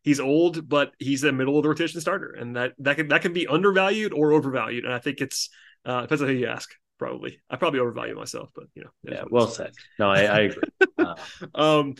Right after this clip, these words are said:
Speaker 1: so w-, we can leave it there for now. And obviously, they won the game today. That was, that was very nice. Uh, we'll look ahead now, uh, and just, we'll take stock. I mean, there's six games up. We talked about that earlier. Fifty wins, all that stuff, and they do play the Marlins at the end of the week. But first,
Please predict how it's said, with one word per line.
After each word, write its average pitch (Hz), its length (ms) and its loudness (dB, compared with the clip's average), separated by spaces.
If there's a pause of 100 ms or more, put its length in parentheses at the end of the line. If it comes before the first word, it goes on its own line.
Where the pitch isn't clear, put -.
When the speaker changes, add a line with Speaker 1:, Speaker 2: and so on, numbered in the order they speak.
(200)
Speaker 1:
so 170 440 6 (120)
w-, 196 160 -4
we 214 60 -2
can 180 100 0
leave 143 100 4
it 127 40 -2
there 127 120 0
for 131 100 -8
now. 123 220 0
And 131 120 -2
obviously, 127 420 -4
they 123 160 -8
won 123 160 -6
the 127 80 -6
game 123 140 -4
today. 120 240 -2
That 117 120 -4
was, 117 160 -10
that 120 120 -10
was 117 100 -8
very 113 180 -8
nice. 113 320 -6
Uh, 120 120 -10
we'll 143 100 0
look 175 120 0
ahead 147 240 2
now, 127 360 0 (320)
uh, 127 260 -2 (200)
and 135 100 -10
just, - 280 -10
we'll 165 100 -2
take 196 160 -2
stock. 175 280 0
I - 20 -6
mean, 143 120 -2
there's 151 320 -2
six 160 160 -6
games 160 240 -2
up. 156 200 0
We 135 60 -4
talked 151 180 -4
about 147 100 -4
that 143 100 0
earlier. 147 380 0
Fifty 156 220 -6
wins, 139 460 -4 (480)
all 135 120 -2
that 131 140 -2
stuff, 127 380 -4
and 123 140 -6
they 131 80 -4
do 131 140 -4
play 131 280 -2
the 123 80 -10
Marlins 123 520 -2
at - 80 -10
the - 100 -10
end 226 140 0
of 160 60 -6
the 123 80 -4
week. 123 160 -6
But - 80 -14
first, - 460 -4